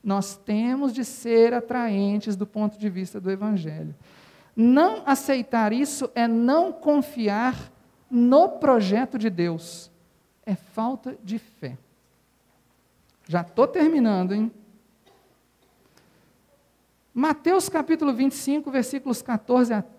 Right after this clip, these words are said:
é, não, versículos vinte e um e vinte e três, Jesus, na parábola dos talentos, conta que o Senhor falou para os servos que haviam recebido cinco e dois talentos.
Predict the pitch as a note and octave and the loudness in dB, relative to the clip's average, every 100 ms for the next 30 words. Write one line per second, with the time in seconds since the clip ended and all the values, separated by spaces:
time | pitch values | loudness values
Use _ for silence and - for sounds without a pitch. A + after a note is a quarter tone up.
0 | _ G3+ F3+ F#3+ D#3+ F3+ G#3 G#3 A#3+ B3 | _ -4 0 -2 -4 0 0 0 -4 -2
1 | A#3 G3 F#3 A#3+ B3+ C4+ E4 F#4+ D4 C#4+ | -2 -2 0 0 2 2 4 4 2 2
2 | A#3 G#3 G3+ G#3+ G#3+ - - _ _ _ | -2 -2 0 0 -4 -12 -20 _ _ _
3 | G#3+ C#4 B3 F4+ - - - A3 A#3 A#3 | 2 4 6 4 2 -6 0 0 2 2
4 | A#3 B3 A#3+ A3 A3+ A#3+ G#3 G3+ A#3 - | 2 4 4 2 -2 -4 -4 -2 -2 -4
5 | - _ _ _ _ _ C#4 E4 D#4+ D4+ | -14 _ _ _ _ _ 2 2 2 -4
6 | C4+ C4 C#4 B3+ - C4 A#3 C4+ - C4 | -6 -4 -2 -2 -2 0 2 0 0 0
7 | B3+ C4 C4 C4 B3+ - B3 B3 A#3+ - | 4 4 4 0 0 -2 2 2 0 -4
8 | A#3 A3+ A3+ A#3 A3+ G3+ G#3 G3 - E4+ | -4 2 2 2 -2 -4 -4 -6 -4 -4
9 | E4+ - B3+ G#3 A#3 A#3 A#3 F#3 D#3 - | -4 -6 -2 2 2 2 -4 -4 -6 -12
10 | - | -18